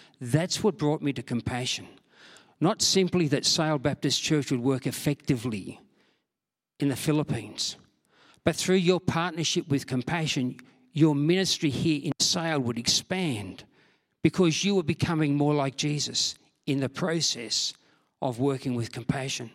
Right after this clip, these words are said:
Releasing children as Jesus would, and in the process becoming more like Jesus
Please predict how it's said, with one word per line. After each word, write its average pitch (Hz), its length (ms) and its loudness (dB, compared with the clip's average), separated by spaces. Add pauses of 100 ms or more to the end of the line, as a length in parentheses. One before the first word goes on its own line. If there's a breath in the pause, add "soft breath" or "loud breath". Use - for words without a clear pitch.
(1200)
Releasing 160 540 2
children 156 500 0
as 143 300 -2
Jesus 147 560 0
would, 98 240 -6 (360 soft breath)
and 160 160 0
in 185 120 0
the 170 100 0
process 190 600 2
becoming 147 640 -2
more 151 300 0
like 139 240 0
Jesus 135 640 -2